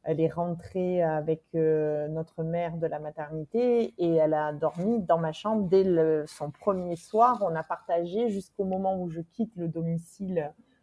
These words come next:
familial, on a partagé notre chambre. On a été ensemble jusqu'à, alors jusqu'à mes vingt ans que je parte aux États-Unis pendant une année. Après, je suis rentrée jusqu'à mes vingt-quatre ans.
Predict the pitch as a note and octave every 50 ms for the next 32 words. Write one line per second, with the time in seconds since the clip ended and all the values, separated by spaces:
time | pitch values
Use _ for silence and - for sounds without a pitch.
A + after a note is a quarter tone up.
0 | _ _ _ _ - E3 D3+ E3 D#3+ D3 D3+ F#3 A3+ B3 B3 G3+ D#3+ D#3+ D#3 -
1 | - - D#3+ D#3+ D3+ D3 - - D3+ - - E3 D#3+ E3 A3+ B3+ A3 E3+ E3 -
2 | - G#3+ - - E3 D#3+ E3 E3+ D#3+ D#3 C#3+ D3 D3 - - D3+ D3+ D3+ D3 -
3 | - - E3 F#3+ A3 A#3 A3 F#3+ E3+ E3 D#3+ D#3 D#3 - _ - - D#3+ E3+ F3+
4 | F#3 F3+ D#3+ D#3 D#3 D3+ - _ _ _ _ _ _ _ _ - D3 D3 C#3+ C3+
5 | D#3 E3+ E3+ - G3 F3 F#3 F3+ F3 F#3 F3+ E3 - F#3+ F#3 F3 E3 D#3+ - -
6 | D#3+ D#3 - _ - D#3 D3 D3+ C#3+ - D#3 D#3 D#3 D#3+ D#3 D#3 D#3+ D#3+ - D3
7 | C#3+ C#3+ D3 D3+ D3+ D3+ D3+ D#3 E3+ G3+ B3+ C#4+ D4+ D#4 B3+ - - - F#3+ F#3
8 | E3+ E3 E3 - - D3+ D3 D#3 D#3 D#3+ _ - A3 A#3+ C4 C4 A#3 F#3 E3 E3
9 | _ - F#3+ G3+ F#3+ E3 D#3+ D#3+ D#3+ E3 - F3+ - - - D3+ D3